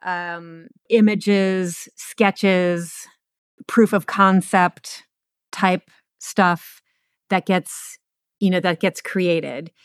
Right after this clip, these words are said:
And then in post-production, you've got outtakes, you've got the cutting room floor, you've got the stuff that didn't make it in, you know, cut scenes, you know, the stuff that didn't make it into the final. And then when you roll out the final,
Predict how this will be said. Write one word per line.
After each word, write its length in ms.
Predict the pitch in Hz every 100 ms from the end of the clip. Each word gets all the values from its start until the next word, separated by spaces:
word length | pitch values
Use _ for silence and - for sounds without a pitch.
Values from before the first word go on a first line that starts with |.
| _ _
And 160 | 196 202
then 120 | 202
in 120 | 202
post-production, 1040 | 190 - 220 - - 208 185 - 190 185 185
you've 220 | 185 170
got 180 | 185 -
outtakes, 720 | 196 196 - 170 139 131 - 196
you've 160 | 175
got 220 | 185 175
the 80 | 180
cutting 400 | - 185 180 175
room 240 | 175 170 160
floor, 440 | - 185 165 156
you've 220 | 160 156
got 220 | 175 165
the 60 | 170
stuff 360 | - 185 165 -
that 180 | 165
didn't 300 | - 165 160
make 240 | 170 165 170
it 140 | 165
in, 340 | 170 170 165 160 _
you 80 | 190
know, 140 | 170 151 _ _ _ -
cut 260 | - 214 -
scenes, 720 | - 196 175 160 151 160 -
you 120 | 190
know, 100 | 170
the 120 | 170 170
stuff 280 | - 175
that 140 | 180 165
didn't 240 | 170 165
make 240 | 180 170 175
it 100 | 170
into 180 | 165
the 100 | 151
final. 480 | - 185 185 175 165
And 180 | 165 170
then 120 | 165
when 140 | 165 165
you 140 | 160
roll 400 | 156 190 196 185
out 240 | 185 185
the 60 | 160
final, 600 | - 214 233 165 160